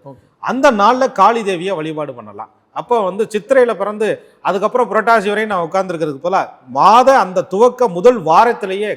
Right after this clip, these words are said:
Speaker 2: காளிக்கு மிகவும் பிடித்த
Speaker 1: ஓகே.
Speaker 2: செவ்வாய் வெள்ளிக்கிழமைகள்ல வாய்ப்பு கிடைக்கும் போது, ராகு காலத்திலையும் சரி, யமகண்ட நேரத்திலையும் சரி, காளி தேவியை வழிபாடு செய்யலாம்.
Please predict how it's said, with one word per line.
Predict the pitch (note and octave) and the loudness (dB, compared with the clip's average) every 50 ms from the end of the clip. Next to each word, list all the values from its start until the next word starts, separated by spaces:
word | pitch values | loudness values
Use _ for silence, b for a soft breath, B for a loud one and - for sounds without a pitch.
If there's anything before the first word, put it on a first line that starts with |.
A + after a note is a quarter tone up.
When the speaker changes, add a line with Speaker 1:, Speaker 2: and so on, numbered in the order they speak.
| - - | -6 -2
Speaker 2:
காளிக்கு | E3 F3+ A3 A#3+ B3+ G#3+ - B3 | -2 0 0 0 -4 -8 -10 -12
மிகவும் | G3 F3+ E3+ F#3 G#3 A3+ B3 A#3+ G3 - _ | -10 -10 -8 -8 -8 -8 -8 -10 -10 -14 _
பிடித்த | - F#3+ F3+ B3 A#3+ A#3+ _ _ B3 - - - - _ | -10 -6 -6 -6 -8 -8 _ _ -4 -4 -4 -8 -16 _
Speaker 1:
ஓகே. | C3+ B2+ - _ | -20 -20 -20 _
Speaker 2:
செவ்வாய் | _ - - G#3 G#3+ G#3+ C4 D4+ C#4+ C#4+ A#3 | _ -6 -2 -2 -2 2 4 4 4 4 4
வெள்ளிக்கிழமைகள்ல | G#3 G3+ G#3+ A#3+ F#3+ G#3 G3+ F#3 F3+ E3+ D#3+ E3 F#3+ F#3 | 0 -2 -2 -2 -2 -2 -4 -2 -2 -4 -4 -4 -6 -4
வாய்ப்பு | D3+ D#3+ E3+ F3+ E3+ E3+ E3 | -4 -4 -4 -4 -6 -8 -12
கிடைக்கும் | D3 C#3+ C#3 C3 B2+ B2 | -12 -12 -12 -14 -16 -16
போது, | A#2+ B2+ B2+ C#3+ E3 - _ _ _ _ _ _ _ | -14 -12 -12 -12 -14 -16 _ _ _ _ _ _ _
ராகு | A#2+ D3+ D#3+ F#3 A3+ B3 A#3+ C#4 A#3+ | 0 4 6 8 8 8 8 6 4
காலத்திலையும் | A3+ A#3+ A3+ A3+ A3 A3+ A3 G#3+ G#3 G3 | 4 2 2 2 0 -2 -4 -6 -6 -6
சரி, | E3+ G#3 G3+ A#3 G#3+ F3 | -6 -8 -6 -4 -4 -4
யமகண்ட | F#3 G3 F#3+ G3+ G3 G3 F#3 | -4 -4 -6 -6 -8 -8 -10
நேரத்திலையும் | E3 E3 D3+ D3+ D3 D3+ D3 D3 | -10 -10 -12 -12 -14 -16 -16 -16
சரி, | C3 C3 C#3 E3+ | -18 -18 -20 -18
காளி | E3 - D#3 D#3+ E3+ D#3+ | -8 -6 -6 -4 -4 -6
தேவியை | D3+ D3+ C#3+ C3 C#3+ D#3+ D#3 | -8 -8 -8 -8 -12 -12 -12
வழிபாடு | C3+ C3 D3 C#3 C#3+ C3+ B2+ A#2+ | -12 -12 -12 -12 -12 -12 -12 -16
செய்யலாம். | - A2+ G#2+ A#2 _ | -20 -20 -20 -20 _